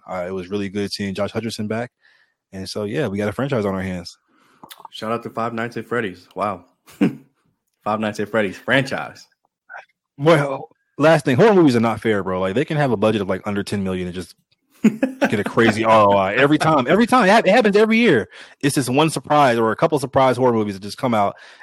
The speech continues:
Speaker 1: and just kill at the box office because they're, they're made for shit. And they just make all this fucking money 'cause everybody just loves horror.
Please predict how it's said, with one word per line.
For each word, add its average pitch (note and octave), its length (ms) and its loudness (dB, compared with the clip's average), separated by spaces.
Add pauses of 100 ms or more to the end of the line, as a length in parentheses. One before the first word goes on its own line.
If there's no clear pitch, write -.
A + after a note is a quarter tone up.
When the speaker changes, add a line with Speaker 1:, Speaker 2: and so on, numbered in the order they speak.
(140)
Speaker 1:
and A2+ 60 -6
just G#2+ 140 -4
kill D3 200 4
at A#2 60 2
the A2+ 60 0
box A#2 220 0
office G#2 240 -6
because G#2 220 -4
they're, G#2+ 140 4
they're G#2+ 100 0
made A#2+ 240 2
for A#2+ 120 -6
shit. G2 360 -6 (420)
And G#2 120 -2
they A2 80 2
just G#2+ 200 -4
make G#2 200 0
all G#2 140 2
this G#2 160 -4
fucking G2 300 -6
money F#2+ 220 -4
'cause - 120 -8
everybody F#2+ 300 -2
just F#2 180 -10
loves F#2 220 -6
horror. E2 320 -8